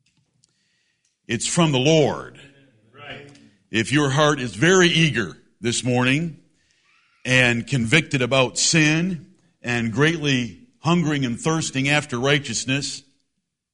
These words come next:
Speaker 1: it's from the Lord. Men think and speak freely,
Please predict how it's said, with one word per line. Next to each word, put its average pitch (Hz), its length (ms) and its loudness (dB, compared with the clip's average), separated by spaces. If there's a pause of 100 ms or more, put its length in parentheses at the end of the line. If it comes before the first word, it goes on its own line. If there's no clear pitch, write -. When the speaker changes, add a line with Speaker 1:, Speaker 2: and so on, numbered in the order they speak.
(340)
Speaker 1:
it's 117 160 -12
from 170 300 0
the 143 60 0
Lord. 139 520 2 (1700)
Men 165 520 4
think 147 720 0 (160)
and 127 220 -4
speak - 600 -2
freely, 151 640 -2